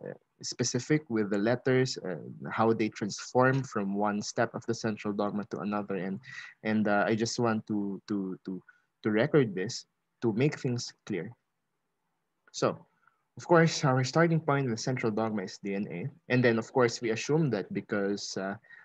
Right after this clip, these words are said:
uh, we need to have more copies of the D N A prior to cell division, there should be replication. So we just assume that replication is gonna happen. But even if I try to replicate this entire strand right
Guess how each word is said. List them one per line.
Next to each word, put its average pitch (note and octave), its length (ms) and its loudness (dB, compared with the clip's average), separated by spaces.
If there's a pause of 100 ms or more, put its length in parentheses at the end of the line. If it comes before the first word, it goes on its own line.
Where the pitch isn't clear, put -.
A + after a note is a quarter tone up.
(120)
uh, G2+ 220 0
we A2+ 100 0
need B2+ 200 4
to A#2+ 80 2
have A2 180 0
more A#2 220 4
copies B2+ 400 2
of A2 100 -4
the A2 80 0
D G#2+ 160 0
N A#2 160 0
A A2+ 140 -2
prior G#2+ 360 0
to G2+ 100 -6
cell G#2 200 -4
division, G#2 560 -2
there A2 100 2
should A2 220 -4
be G#2 80 -2
replication. G2+ 800 -6 (400)
So E2+ 400 -8
we G#2+ 160 -4
just G#2+ 180 -4
assume A2+ 360 -4
that G#2 180 -4
replication A#2+ 880 0
is F#2 180 -8
gonna G2+ 300 -6
happen. G#2+ 360 -6
But G2 140 -4 (360)
even F3+ 240 6
if F#3+ 120 0
I C#3 80 2
try B2+ 220 2
to A#2+ 140 0
replicate C#3 520 2 (160)
this A2 220 -4
entire B2 420 0
strand A2 460 -4
right G2+ 180 -4